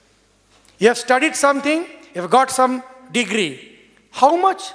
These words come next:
contains in your life, whole, whole life?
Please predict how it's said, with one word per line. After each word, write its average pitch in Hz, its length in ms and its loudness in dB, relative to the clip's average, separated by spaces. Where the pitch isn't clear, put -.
contains 240 600 -2
in 190 140 0
your 233 140 4
life, 214 360 0
whole, 220 220 0
whole 208 280 -6
life? 208 420 -4